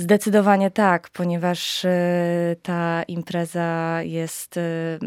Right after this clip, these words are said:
bardzo wielo-, <laughs> wielowymiarowa i, e, czym, oczywiście czym, czym innym jest, e, jakieś dorywcze, e, d-, jak, są jakieś dorywcze prace przy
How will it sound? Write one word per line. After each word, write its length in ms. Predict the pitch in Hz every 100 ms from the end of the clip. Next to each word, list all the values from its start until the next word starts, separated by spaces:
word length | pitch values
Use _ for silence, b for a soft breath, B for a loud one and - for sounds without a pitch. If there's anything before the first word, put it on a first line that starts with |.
| -
bardzo 880 | - 160 165 175 170 175 170 165 165
wielo-, 600 | 160 175 165 160 160 160 165 -
<laughs> 140 | 185 175
wielowymiarowa 920 | 170 170 180 185 190 170 165 160 170 B B B B
i, 540 | - 185 180 175 170 165
e, 360 | 175 170 165 165
czym, 540 | - 175 170 170 165
oczywiście 360 | 170 175 170 175
czym, 220 | 170 165 -
czym 180 | 175 175
innym 280 | 175 165
jest, 380 | 160 165 - -
e, 140 | 165 160 -
jakieś 240 | 180 165 160
dorywcze, 640 | 170 170 - 175 160 156 -
e, 600 | 165 160 160 160 160 165
d-, 200 | 160 165
jak, 120 | 165 -
są 180 | - 175
jakieś 220 | 165 175
dorywcze 320 | 160 170 - 170
prace 440 | 185 170 - 160
przy 360 | - - 165